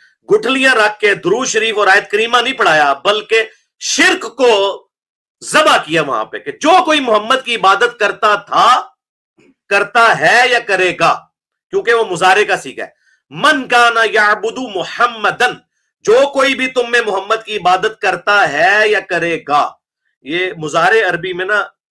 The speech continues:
प्रेजेंट टेंस और मुस्तकबिल दोनों को कवर करता है। तो वो जान ले, "फ़इन्ना मुहम्मदन क़द मात", कि बेशक मोहम्मद मर चुके। ये नहीं कहा कि विसाल फरमा गए, विसाल भी अरबी का लफ्ज है,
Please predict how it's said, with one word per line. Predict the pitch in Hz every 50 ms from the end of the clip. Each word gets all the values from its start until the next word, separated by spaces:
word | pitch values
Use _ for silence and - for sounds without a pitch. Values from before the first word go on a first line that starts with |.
| _ _ _ _ _ _ _ _ _ -
प्रेजेंट | 180 196 208 185 220 262 262 262
टेंस | 247 247 233 - - - 185
और | 180 185 180 175 175 180 175 - - - 156
मुस्तकबिल | 160 180 175 - 220 196 175 190 208 180
दोनों | 156 185 196 202 180
को | 185 160
कवर | 160 156 143 131
करता | - 117 - - -
है। | - _ _ _ _ _ _ _ _ _ _ _ _ -
तो | 208 208
वो | 226 214 170
जान | - 208 226 247 285 277
ले, | 240 180 160 147 131 - _ _ _ _
"फ़इन्ना | - 202 196 - - 269 277 262 247 233 220
मुहम्मदन | 190 170 156 - - - - 240 254 254 247 240 233 202 165 165 262 254 - - -
क़द | 240 247 - 180 160 143 139 151
मात", | 175 208 247 247 214 - - - - _ _ _ _ _ _ _ _ _ _ _ _ _ _ _ _ _ _ _ -
कि | 156 147 - -
बेशक | 190 220 233 220 - - - - - 190
मोहम्मद | 185 165 165 175 185 185 196 185 151 143
मर | 143 165 170 165
चुके। | 156 - 156 147 - 180 165 123 - _ _ _ _ _ _ _ _ _ _ _ _ -
ये | 127 170 208
नहीं | 226 269
कहा | 262 240 220 202 196
कि | 196 196 175 - - _ _ _ _ _ _
विसाल | 127 131 165 175 170 - - 202 190 208 214 214 214 220 214 202
फरमा | 160 196 190 175 170 165 156
गए, | 135 139
विसाल | 139 156 156 185 180 190 190
भी | 190 196
अरबी | 180 170 160 170
का | 160 151
लफ्ज | 135 123 - -
है, | 90 -